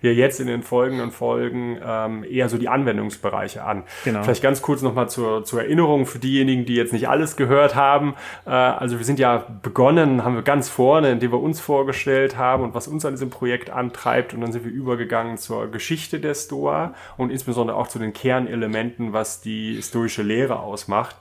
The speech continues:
Speaker 1: und haben da im Wesentlichen die Idee betont, dass es insbesondere auf die Tugenden ankommt, also auf den Charakter, ein guter Mensch zu sein. Das ist das, was für die Stoiker zählt.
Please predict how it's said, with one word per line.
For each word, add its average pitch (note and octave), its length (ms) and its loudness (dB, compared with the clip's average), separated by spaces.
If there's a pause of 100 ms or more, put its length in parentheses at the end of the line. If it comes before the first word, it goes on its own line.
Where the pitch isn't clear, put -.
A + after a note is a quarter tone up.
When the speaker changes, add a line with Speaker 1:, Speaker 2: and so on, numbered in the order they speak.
(360)
Speaker 1:
und G#2+ 140 -8
haben A#2 140 0
da A2+ 100 2
im A2+ 180 -2
Wesentlichen A2 840 -4
die G#2 420 -4
Idee A#2 340 2
betont, A#2+ 420 -2
dass A#2 180 0
es - 240 -12 (100)
insbesondere B2 460 4
auf A2+ 60 -2
die B2+ 100 -2
Tugenden A2+ 340 -2
ankommt, A2+ 400 -4
also A2 220 -6
auf - 100 -8
den G#2+ 120 -6
Charakter, A2+ 720 -2
ein G#2 200 -10
guter A#2+ 280 -4
Mensch A2+ 360 -2
zu A#2+ 100 -12
sein. A2 280 -4
Das - 200 -2
ist A#2+ 160 -12
das, A2+ 220 -6
was A2 160 -8
für - 80 -14
die G#2+ 120 -12
Stoiker A2 520 -10
zählt. C#3 480 -2